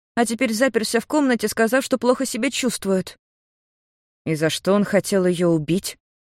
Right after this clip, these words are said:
нахмурилась Тора. «Просто так», ответила им Майми. Валифор и Тора переглянулись. «Ты уверена, что просто так?» уточнил Валифор.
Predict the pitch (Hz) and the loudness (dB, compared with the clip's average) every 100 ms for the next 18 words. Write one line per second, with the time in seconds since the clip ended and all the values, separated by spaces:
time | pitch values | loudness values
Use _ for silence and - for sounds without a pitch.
0 | - 180 190 175 175 170 - 190 170 165 | 0 4 6 6 4 2 0 2 2 0
1 | - _ _ _ _ _ _ _ _ 247 | -8 _ _ _ _ _ _ _ _ -4
2 | 226 - - 254 - 220 - - _ _ | -4 -2 -2 -2 0 0 -2 -14 _ _
3 | _ _ 170 160 160 - 160 160 170 170 | _ _ -4 0 0 2 2 4 2 2
4 | 151 147 156 180 _ _ _ _ _ _ | 0 -2 -6 -10 _ _ _ _ _ _
5 | _ _ 160 165 160 196 202 202 - 175 | _ _ 0 2 2 0 0 -2 2 2
6 | 190 185 196 185 196 208 185 147 147 - | 2 0 0 2 2 2 2 -2 -6 -10
7 | - _ _ _ _ _ _ _ _ 170 | -14 _ _ _ _ _ _ _ _ 2
8 | 180 180 196 285 294 220 - 180 185 - | 4 4 4 2 2 0 0 2 2 0
9 | 202 - 160 - - _ _ _ 165 175 | -4 0 0 0 -18 _ _ _ 0 0
10 | - 170 160 160 175 - 170 | 0 -2 2 2 0 0 -2